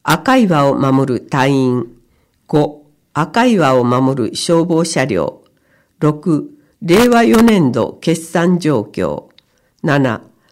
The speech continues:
令和四年度決算に基づく健全化判断比率、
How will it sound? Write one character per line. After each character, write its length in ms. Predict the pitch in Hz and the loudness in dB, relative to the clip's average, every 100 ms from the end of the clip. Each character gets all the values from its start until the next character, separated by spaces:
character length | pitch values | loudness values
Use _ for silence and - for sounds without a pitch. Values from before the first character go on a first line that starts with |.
| - | -8
令 200 | 170 226 | 0 2
和 160 | 233 226 | 2 2
四 160 | 240 226 | 2 2
年 320 | 214 156 143 | 2 2 0
度 220 | 131 - - | -2 -2 -2
決 280 | 190 190 | -2 -2
算 200 | - 139 | -2 0
に 100 | 135 | 2
基 20 | 135 | 2
づ 420 | 151 - 190 185 | 0 0 -2 -4
く 300 | 147 135 - | -4 -4 -2
健 280 | 180 208 208 | 0 0 0
全 280 | 208 214 | 0 -2
化 160 | 220 190 | -2 -4
判 320 | - 190 202 | -2 -2 0
断 200 | 190 190 | 0 -2
比 200 | 202 170 | -2 -4
率、 500 | 131 117 113 107 - | -4 -6 -6 -8 -8